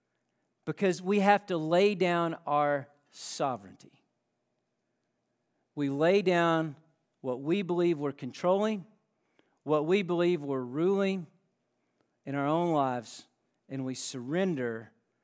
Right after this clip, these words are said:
to the rule and control of God himself. He rescues from something, the dark, to something into light.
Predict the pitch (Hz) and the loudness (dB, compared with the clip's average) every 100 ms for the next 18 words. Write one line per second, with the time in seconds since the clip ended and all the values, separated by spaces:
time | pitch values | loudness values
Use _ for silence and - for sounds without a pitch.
0 | _ _ 131 120 117 131 151 156 143 131 | _ _ -14 -12 -8 -6 -4 -2 -4 -6
1 | 120 - 113 110 107 107 _ _ _ _ | -12 -12 -10 -8 -10 -12 _ _ _ _
2 | _ _ 113 104 107 101 98 - - - | _ _ -18 -14 -12 -12 -14 -20 -20 -20
3 | - - _ _ _ _ _ _ _ _ | -20 -20 _ _ _ _ _ _ _ _
4 | _ _ _ _ _ _ _ _ _ _ | _ _ _ _ _ _ _ _ _ _
5 | _ _ _ _ _ _ _ _ _ _ | _ _ _ _ _ _ _ _ _ _
6 | - 120 123 139 - - 147 143 127 - | -16 -10 -4 -4 -6 -10 -10 -8 -12 -16
7 | - _ _ _ _ - 165 196 190 160 | -20 _ _ _ _ -2 0 0 -2 -4
8 | 151 - 175 165 - _ _ _ _ _ | -4 -4 -6 -8 -14 _ _ _ _ _
9 | 110 107 165 160 160 - - _ _ _ | -16 -2 2 2 0 -8 -20 _ _ _
10 | _ _ _ _ - 196 208 - 151 147 | _ _ _ _ -10 -6 -6 -2 -2 -2
11 | 147 139 139 - _ _ _ _ _ _ | -4 -4 -6 -12 _ _ _ _ _ _
12 | _ _ - 120 117 101 - | _ _ -16 -14 -12 -12 -14